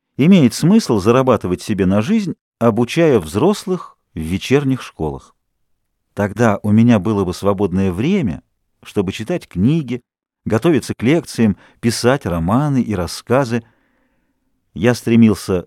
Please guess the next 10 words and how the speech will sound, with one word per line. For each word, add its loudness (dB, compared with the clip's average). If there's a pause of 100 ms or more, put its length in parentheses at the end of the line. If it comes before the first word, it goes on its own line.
жить, -2
чтобы -8
писать, -8 (720)
и -4
писать, -6 (220)
чтобы 0
жить. -12 (1900)
Какой -2
же 0
предмет 2